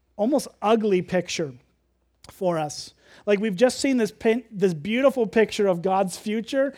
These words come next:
and then we're gonna see this horrible, hideous picture of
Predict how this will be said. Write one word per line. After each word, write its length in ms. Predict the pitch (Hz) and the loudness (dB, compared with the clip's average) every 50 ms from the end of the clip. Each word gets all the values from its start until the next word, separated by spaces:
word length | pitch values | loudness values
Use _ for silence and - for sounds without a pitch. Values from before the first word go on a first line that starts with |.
| - - - - _ - | -12 -20 -20 -20 _ -2
and 200 | 233 214 220 214 | 0 2 2 2
then 120 | 226 254 | 0 0
we're 100 | 269 269 | 0 0
gonna 200 | 262 262 240 226 | 0 0 0 0
see 420 | 185 - - 233 226 220 208 196 - - - _ | -2 -2 -2 0 0 0 0 -2 -4 -8 -4 _
this 220 | - 202 175 - - _ _ _ | 0 0 0 -2 -6 _ _ _
horrible, 840 | - - - - 247 254 262 269 269 240 240 247 240 240 220 - - _ _ | -20 -8 0 2 4 6 6 6 6 4 2 2 2 2 2 0 -4 _ _
hideous 500 | - - - 254 254 262 240 226 - - | -6 0 0 2 4 4 4 4 2 2
picture 500 | - - 214 196 - - 214 196 202 - - | 0 -2 -2 0 0 -2 -2 -2 -2 -2 -2
of 220 | 233 233 202 190 | -2 -2 -2 -2